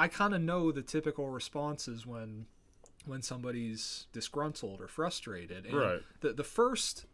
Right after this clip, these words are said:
Speaker 1: the first response is never to, to match that
Speaker 2: Escalate.
Speaker 1: frustration, to escalate. It's always to calmly explain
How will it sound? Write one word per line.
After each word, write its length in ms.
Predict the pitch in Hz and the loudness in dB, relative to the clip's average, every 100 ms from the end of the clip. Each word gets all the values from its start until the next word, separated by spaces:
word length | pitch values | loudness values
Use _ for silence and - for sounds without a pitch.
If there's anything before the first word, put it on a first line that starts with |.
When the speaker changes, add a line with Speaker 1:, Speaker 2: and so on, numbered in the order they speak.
| - | -10
Speaker 1:
the 80 | |
first 320 | 139 269 294 220 | -2 0 0 0
response 540 | - - 226 202 170 | -2 0 2 2 2
is 200 | 160 139 | 0 0
never 540 | 143 170 160 151 147 - - - - - | 0 0 2 2 0 -4 -20 -20 -20 -10
to, 340 | - 151 135 131 | 0 2 2 -4
to 140 | - | -8
match 380 | 120 131 147 - | -4 0 0 2
that 120 | 143 | 2
Speaker 2:
Escalate. 60 | 113 | 4
Speaker 1:
frustration, 720 | 143 101 87 135 139 - 90 | 4 2 2 0 -2 -4 -8
to 100 | 92 - | -8 -4
escalate. 580 | 131 - 127 101 92 | -2 -2 -4 -4 -4
It's 200 | 110 120 | -6 -4
always 500 | 147 147 151 147 139 - | 2 4 6 4 2 -4
to 520 | - 143 135 131 123 - - - | -2 -2 0 -2 -4 -12 -20 -12
calmly 480 | - 151 160 160 143 | -2 0 2 0 0
explain 800 | 135 - 143 151 127 113 110 | -2 -2 0 0 0 -4 -6